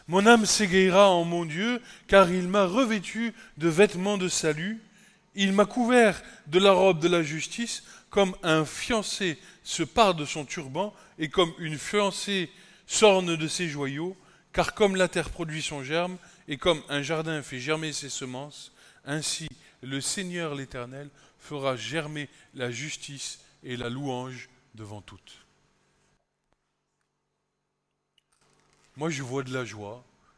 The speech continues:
je vois, euh, euh, de la paix, je vois tout ce que le Seigneur a fait. Et quand je vois aujourd'hui la tristesse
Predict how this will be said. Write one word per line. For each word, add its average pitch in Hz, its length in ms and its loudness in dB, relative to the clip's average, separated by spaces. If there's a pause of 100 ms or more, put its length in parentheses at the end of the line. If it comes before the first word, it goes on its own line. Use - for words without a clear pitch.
(100)
je - 160 -14
vois, 135 520 -4 (300)
euh, 120 180 -10 (260)
euh, 135 120 -8
de 127 100 -10
la 139 120 -6
paix, 123 400 -14 (240)
je 135 160 -10
vois 151 520 0 (680)
tout 202 100 -8
ce - 80 -6
que 190 100 -8
le 175 140 -4
Seigneur 160 380 -8
a 135 80 -10
fait. 151 320 -10 (1040)
Et 147 80 -12
quand 185 160 -4
je 147 120 -8
vois 175 480 0
aujourd'hui 156 420 -8
la 156 80 -4
tristesse - 800 -8